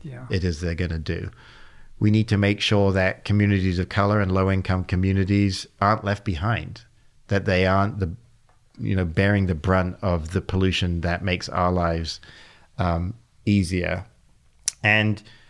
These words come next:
Speaker 2: you know, we need as quick an acceleration towards policies like organic agriculture.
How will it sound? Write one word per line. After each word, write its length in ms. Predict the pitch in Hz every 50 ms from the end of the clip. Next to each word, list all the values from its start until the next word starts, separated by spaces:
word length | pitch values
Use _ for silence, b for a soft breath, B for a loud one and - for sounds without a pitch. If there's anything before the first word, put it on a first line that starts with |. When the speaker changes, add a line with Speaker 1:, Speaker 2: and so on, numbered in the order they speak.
| b b b b b b _ -
Speaker 2:
you 80 | 120
know, 280 | 113 110 107 107 107 117 -
we 160 | 110 107 110
need 220 | 120 127 127 117 -
as 520 | - 104 104 107 98 - - - - - - - - - - - - - - - - - - - - - - - - - -
quick 360 | - - - 135 127 117 -
an 100 | 110 98
acceleration 840 | 101 98 - - 101 98 95 95 95 92 95 92 - 98 92 90
towards 800 | 82 - - 98 92 92 95 95 92 90 90 87 82 - - - - - -
policies 800 | - - 104 101 98 92 87 - 92 90 87 87 85 85 - - - - - -
like 300 | - 104 95 95 90 -
organic 420 | 101 92 90 92 90 90 87 80 -
agriculture. 800 | 90 87 85 92 90 - 92 87 92 - - 98 92 85 85